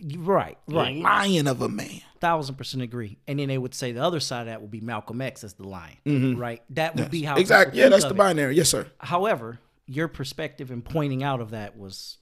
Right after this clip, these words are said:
Speaker 1: I think, great.
Speaker 2: Man, he was walking into the teeth intentionally of danger.
Speaker 1: Right.
Speaker 2: It's a lion of a man. And again, America has a vested interest in that narrative.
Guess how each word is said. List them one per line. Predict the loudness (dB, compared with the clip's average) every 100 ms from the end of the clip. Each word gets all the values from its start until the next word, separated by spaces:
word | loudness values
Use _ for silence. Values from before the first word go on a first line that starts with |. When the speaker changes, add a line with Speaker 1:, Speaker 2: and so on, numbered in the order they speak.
| -18
Speaker 1:
I |
think, | -16 -16 -16
great. | -10 -2
Speaker 2:
Man, | 2 4
he |
was | 4 6
walking | 8 8 6
into | -2 0 0
the | 0 -2 0
teeth | 2 4 2 2 -4 -12 _ _ _ _ _ _ _ _ _ _ -2
intentionally | 0 6 6 6 2 4 4 4 2 2 2
of | 0 -2
danger. | -4 -4 -6 -10 -10 -18 _ _ _
Speaker 1:
Right. | -14 -14 -16 _
Speaker 2:
It's | 2 2
a |
lion | 2 0 2 2 2 0 0
of | 0
a | -4
man. | -6 -8 -8 -12 -14 -2
And | 0 0 -4 -16 -20 _ -20 -10 -4
again, | -2 0 0 0 -2 -4 -18 -10
America | 0 6 8 8
has | 4 2
a |
vested | 2 2 0
interest | 0 -2 -2 -2
in | -4
that | -4 -6
narrative. | -2 -2 -2 -6 -10 -14